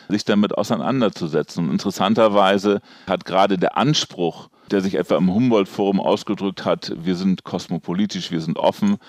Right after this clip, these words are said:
dass der jetzt auch eingelöst werden muss und dass viele Gruppierungen hier kritisch nachfragen, ja, wie ernst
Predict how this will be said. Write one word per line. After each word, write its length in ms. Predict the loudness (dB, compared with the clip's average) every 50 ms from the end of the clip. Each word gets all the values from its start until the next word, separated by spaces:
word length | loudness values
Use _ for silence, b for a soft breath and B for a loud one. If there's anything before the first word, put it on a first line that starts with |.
| B B B B
dass 260 | 0 0 0 0 0
der 240 | 2 4 6 6 6
jetzt 300 | 4 2 0 -2 -2 2
auch 320 | 4 4 4 2 0 -4 -10 -10 _ _
eingelöst 720 | 0 2 2 4 4 4 4 4 4 4 2 0 -2 0
werden 220 | 0 2 2 2 2
muss 300 | 2 2 0 -2 -6 -4
und 240 | 0 0 2 2
dass 140 | 0 -2 -4 -6
viele 260 | -6 -4 -2 -2 -2
Gruppierungen 760 | -2 -2 -4 -4 -6 -6 -4 -2 -2 0 0 2 2 2 2
hier 200 | 2 0 -2 -2
kritisch 440 | -4 -4 -4 -4 -4 -4 -6 -2 0
nachfragen, 580 | 0 2 0 0 -2 -2 0 0 2 2 2
ja, 120 | 0 0 0
wie 120 | -4 -4
ernst 540 | -2 -2 0 0 0 0 -2 -6 -16 -20 b